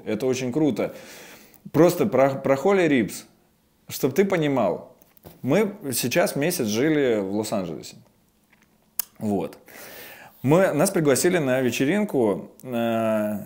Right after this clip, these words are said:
там было трёхсот, триста приглашённых, э, л-, персоналов, так сказать, персоналей. А, это были, э, главы радиостанций.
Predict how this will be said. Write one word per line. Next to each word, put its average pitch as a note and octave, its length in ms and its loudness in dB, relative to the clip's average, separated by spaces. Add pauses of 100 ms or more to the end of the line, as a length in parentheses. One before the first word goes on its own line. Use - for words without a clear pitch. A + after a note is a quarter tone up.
(160)
там B2+ 180 -2
было B2+ 220 2
трёхсот, A#2+ 480 -2 (220)
триста C#3 420 0
приглашённых, A2 640 -2 (340)
э, F#2 400 -6 (840)
л-, A#2 220 -6 (180)
персоналов, C#3 840 0 (300)
так G2+ 140 -4
сказать, F#2+ 440 -6
персоналей. B2 720 -2 (600)
А, A2+ 680 2 (720)
это C#3 220 2
были, D3+ 520 6
э, B2+ 140 0
главы D3 380 2
радиостанций. B2 720 -2